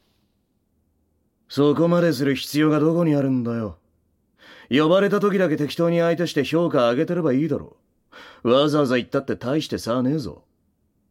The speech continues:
な、一昨日もこの辺りに来てなかったが。やっぱりか。目的変わってきてるんじゃないか、あんた。あるだろ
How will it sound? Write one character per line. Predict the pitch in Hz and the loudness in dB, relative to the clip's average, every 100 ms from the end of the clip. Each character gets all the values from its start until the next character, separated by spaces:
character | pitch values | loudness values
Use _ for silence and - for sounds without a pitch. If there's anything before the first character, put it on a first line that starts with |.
| _ _ _ _ _ _ _ _ _ _ _ _ _ _ _ _ _ _ _ | _ _ _ _ _ _ _ _ _ _ _ _ _ _ _ _ _ _ _
な、 | 92 78 | -6 -4
一 | 92 151 | -4 -4
昨 | 185 190 | -4 -2
日 | 190 | -2
も | 151 | -2
こ | - 113 | -4 -4
の | 120 | -4
辺 | 117 95 | -4 -6
り | 82 | -8
に | 73 | -12
来 | |
て | - | -10
な | 85 | -10
か | 71 | -10
っ | - | -14
た | - | -20
が。 | - - _ _ _ _ _ _ _ _ _ _ _ _ _ _ _ _ _ _ - _ _ - | -20 -20 _ _ _ _ _ _ _ _ _ _ _ _ _ _ _ _ _ _ -20 _ _ -12
や | 76 | -12
っ | - _ | -12 _
ぱ | 95 | -8
り | 73 | -8
か。 | - - _ _ _ _ _ _ _ _ _ _ _ _ _ _ - | -14 -20 _ _ _ _ _ _ _ _ _ _ _ _ _ _ -4
目 | 117 139 - | 0 0 0
的 | 208 196 | -4 -4
変 | - 160 | -4 -2
わ | 220 | -2
っ | |
て | - 254 254 | -2 -2 0
き | |
て | 254 | 0
る | 214 | 0
ん | 147 | 0
じ | |
ゃ | 123 | -2
な | |
い | 104 | -2
か、 | 98 | -4
あ | 117 | -4
ん | 80 | -8
た。 | - 60 - _ _ - - - - _ _ _ _ _ _ _ _ _ _ | -12 -18 -20 _ _ -20 -20 -20 -20 _ _ _ _ _ _ _ _ _ _
あ | - 139 170 | 0 2 2
る | 180 160 | 0 -2
だ | 101 | -4
ろ | 76 - | -6 -14